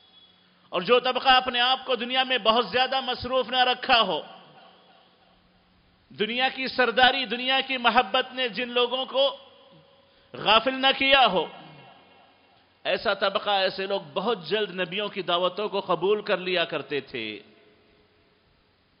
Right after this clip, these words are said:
سب سے پہلے رسول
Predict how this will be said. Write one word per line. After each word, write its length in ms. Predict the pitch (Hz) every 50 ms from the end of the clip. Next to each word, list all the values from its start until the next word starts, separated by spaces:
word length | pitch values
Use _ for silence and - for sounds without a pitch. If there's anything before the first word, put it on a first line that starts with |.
| _ _ _ _ _ _ _ _ _ _ _ _ _ _ _ _ _ _ _ _ _ _ _ _ -
سب 240 | - - 247 247 254 -
سے 120 | 269 262
پہلے 360 | 254 262 247 262 262 277 277
رسول 640 | 262 262 254 - - 285 277 262 214 180 151 139